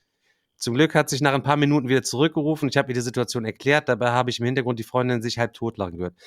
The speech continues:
Im Endeffekt hat sich die Situation aufgeklärt und es ist nichts Schlimmes passiert. Aber es war wieder mal typisch für uns.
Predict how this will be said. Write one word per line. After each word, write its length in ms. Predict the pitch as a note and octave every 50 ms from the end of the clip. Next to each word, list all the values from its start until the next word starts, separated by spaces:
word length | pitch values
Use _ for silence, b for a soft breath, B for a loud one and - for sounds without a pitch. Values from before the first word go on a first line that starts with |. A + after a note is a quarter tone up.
| B B B B
Im 100 | - G#2+
Endeffekt 420 | G#2 C#3+ E3 D#3+ - D#3+ D3 -
hat 160 | D3 C#3+ -
sich 140 | - C#3 -
die 100 | - C3+
Situation 460 | A#2+ - C3 A#2 A#2+ A2 - B2 G#2+
aufgeklärt 560 | A2+ B2 E3 - - A2+ G#2 - A#2+ A#2+ B2 A#2+
und 60 | A2+
es 100 | A2+ A#2
ist 180 | B2+ - -
nichts 160 | C3+ B2 - -
Schlimmes 280 | - C3+ B2 A#2 -
passiert. 420 | - A#2 G#2+ - - A#2+ G#2+ F#2+ -
Aber 180 | G2+ G2+ A#2+
es 140 | A#2 A2 -
war 140 | B2 A#2+ A2
wieder 180 | B2 A#2 A#2
mal 100 | A2+ A#2
typisch 380 | A2+ - - A#2+ - G#2 - -
für 100 | - E2
uns. 220 | F2+ E2+ - -